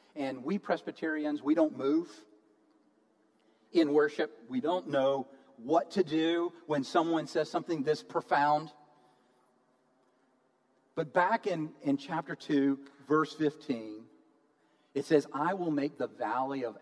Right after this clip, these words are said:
Achor into a door of hope." Hosea is referring to that place where Achan was judged and wiped from the face of the earth.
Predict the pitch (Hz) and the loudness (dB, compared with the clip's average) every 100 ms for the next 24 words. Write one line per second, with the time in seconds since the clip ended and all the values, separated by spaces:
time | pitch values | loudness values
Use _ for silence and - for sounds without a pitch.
0 | - 110 - 107 95 92 _ _ _ _ | -16 -16 -16 -18 -18 -20 _ _ _ _
1 | _ _ _ _ _ 135 139 156 127 107 | _ _ _ _ _ -6 -4 -2 -4 -4
2 | 98 117 117 104 - - 170 - _ _ | -10 -8 -6 -8 -12 -20 -20 -20 _ _
3 | _ _ _ _ _ _ _ _ _ _ | _ _ _ _ _ _ _ _ _ _
4 | _ _ _ _ _ _ 156 147 - 190 | _ _ _ _ _ _ -6 -2 4 4
5 | 233 202 127 139 - 170 185 190 - 156 | 4 -2 -4 -6 -4 -2 0 -2 -6 -2
6 | 139 151 - - 175 127 101 117 - - | -2 -2 -8 -4 -2 -2 -4 -16 -20 -20
7 | _ _ _ _ - 139 139 147 165 - | _ _ _ _ 2 2 2 -2 -2 -4
8 | 170 165 160 135 123 - - 151 156 165 | -6 -6 -6 -4 -4 -8 -8 -4 -2 -2
9 | - - - - 131 220 247 170 185 - | -4 -18 -18 -6 -6 -4 -2 -2 -2 -6
10 | - 139 123 - 143 127 - 131 120 113 | -4 0 0 0 -4 -4 -8 -10 -6 -4
11 | 113 | -6